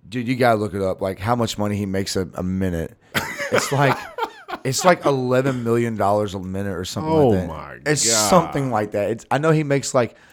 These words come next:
Speaker 1: I think it's thirty-two hundred dollars a second or
Speaker 2: I
Speaker 1: something
Speaker 2: could,
Speaker 1: like that.
Speaker 2: I couldn't imagine.
Speaker 1: What do you do? I gotta look it up.
Speaker 2: But I
Speaker 1: I
Speaker 2: wonder,
Speaker 1: got
Speaker 2: I
Speaker 1: it.
Speaker 2: wonder how much, like, I'm, I'm positive he lives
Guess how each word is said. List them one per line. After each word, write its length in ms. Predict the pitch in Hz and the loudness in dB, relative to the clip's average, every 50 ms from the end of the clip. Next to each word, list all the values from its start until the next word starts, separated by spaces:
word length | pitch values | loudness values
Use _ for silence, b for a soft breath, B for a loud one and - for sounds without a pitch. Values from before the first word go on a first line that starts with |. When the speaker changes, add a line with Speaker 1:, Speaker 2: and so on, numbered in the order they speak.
| b b b b b - | b b b b b -12
Speaker 1:
I 40 | - | -8
think 180 | - 156 127 | -8 -6 -4
it's 160 | 135 127 - | -4 -6 -6
thirty-two 460 | - - 127 123 123 123 - - 117 113 | -2 2 2 2 2 2 0 0 0 0
hundred 160 | 117 110 101 | 2 2 0
dollars 260 | 104 98 101 90 78 | 2 0 0 0 -2
a 60 | 82 | -6
second 320 | - - 87 82 - 80 - | -6 -4 -4 -6 -6 -8 -14
or 160 | - _ 101 | -12 _ -2
Speaker 2:
I 20 | 98 | -2
Speaker 1:
something 160 | - - 107 | 0 2 2
Speaker 2:
could, 60 | 117 | 0
Speaker 1:
like 60 | 95 82 | 0 0
that. 80 | - | 0
Speaker 2:
I 60 | - | -2
couldn't 260 | - - 170 131 113 101 | 2 2 2 4 2 2
imagine. 840 | 95 95 98 98 101 104 104 101 98 90 82 87 82 80 151 185 | -2 -4 -4 -4 -4 -4 -4 -4 -4 -6 -8 -14 -16 -14 -8 -4
Speaker 1:
What 120 | 311 381 359 | -4 -2 2
do 60 | 311 | 4
you 220 | 254 226 202 170 175 _ _ _ | 4 4 2 0 -6 _ _ _
do? 320 | - - 440 392 370 339 311 - _ - 254 - _ _ _ _ _ _ _ - | -8 -4 -2 -2 -2 -2 -6 -10 _ -20 -20 -20 _ _ _ _ _ _ _ -10
I 40 | |
gotta 160 | - 73 73 - | -8 -6 -6 -6
look 120 | - - | -8 -8
it 80 | - - | -8 -8
up. 160 | 53 - - - - - | -8 -8 -10 -14 -18 -10
Speaker 2:
But 160 | 135 143 156 | -4 0 2
I 20 | |
Speaker 1:
I 80 | 202 220 | 2 2
Speaker 2:
wonder, 160 | 196 165 - | 2 0 0
Speaker 1:
got 60 | - | -2
Speaker 2:
I 40 | 175 | 0
Speaker 1:
it. 40 | 214 | 2
Speaker 2:
wonder 160 | 240 180 131 | 2 2 2
how 160 | 101 110 120 | 0 -2 -2
much, 420 | 117 117 113 107 98 90 - - 98 | 0 0 0 -2 -2 -6 -8 -10 -8
like, 400 | 90 85 80 78 - - - - _ _ _ _ _ _ _ _ _ _ _ _ _ _ _ _ _ _ _ | -10 -10 -10 -10 -14 -16 -20 -20 _ _ _ _ _ _ _ _ _ _ _ _ _ _ _ _ _ _ _
I'm, 240 | - 240 185 151 - - | 2 2 2 2 0 0
I'm 220 | 165 147 120 104 | 0 0 0 0
positive 720 | - - - 120 110 104 98 92 76 71 71 78 76 - - | -2 -6 -4 0 0 0 0 0 -4 -8 -14 -18 -18 -14 -4
he 180 | - 117 110 | 0 0 0
lives 580 | 95 92 92 90 87 82 80 76 76 - - | 2 0 0 -2 -2 -4 -4 -6 -8 -10 -12